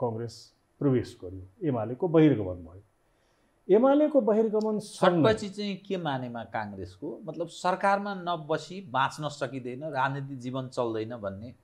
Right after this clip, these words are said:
Speaker 1: त्यो लगभग, लगभग त्यो त अब छ्यालिस पछि लगभग सबैको त्यो
Speaker 2: सबैको
Speaker 1: स्थिति
Speaker 2: त्यो।
Speaker 1: छ।
Speaker 2: अब
Speaker 1: अब
Speaker 2: सरकारमा
Speaker 1: त्यो
Speaker 2: गएपछि मात्रै पाइन्छ,
Speaker 1: मात्रै
Speaker 2: नत्र
Speaker 1: त्यो
Speaker 2: राजनीति बाँच्न सक्दैन।
Speaker 1: कसको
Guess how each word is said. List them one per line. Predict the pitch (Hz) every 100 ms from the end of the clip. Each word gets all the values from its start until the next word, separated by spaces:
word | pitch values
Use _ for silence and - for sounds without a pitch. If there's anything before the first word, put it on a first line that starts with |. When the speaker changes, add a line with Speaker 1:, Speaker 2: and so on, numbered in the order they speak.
| _ -
Speaker 1:
त्यो | - 185
लगभग, | 190 214 220
लगभग | 208 214
त्यो | 214 196
त | 202
अब | 214 202 202 196
छ्यालिस | - 185 190 -
पछि | 185 180 190
लगभग | 180 175 160 180
सबैको | - 170 170 151
त्यो | 139 123
Speaker 2:
सबैको | 139 131 110 101
Speaker 1:
स्थिति | 90
Speaker 2:
त्यो। | 98
Speaker 1:
छ। | 92 - -
Speaker 2:
अब |
Speaker 1:
अब | 110
Speaker 2:
सरकारमा | 127 139 143 139 135
Speaker 1:
त्यो | 135
Speaker 2:
गएपछि | 120 117 107 120
मात्रै | 110 156
पाइन्छ, | 156 123 175 185
Speaker 1:
मात्रै | 190 180
Speaker 2:
नत्र | 175
Speaker 1:
त्यो | 165
Speaker 2:
राजनीति | 160 151 151 160
बाँच्न | 135 127 127 120
सक्दैन। | - 220
Speaker 1:
कसको | - - - 262 220 165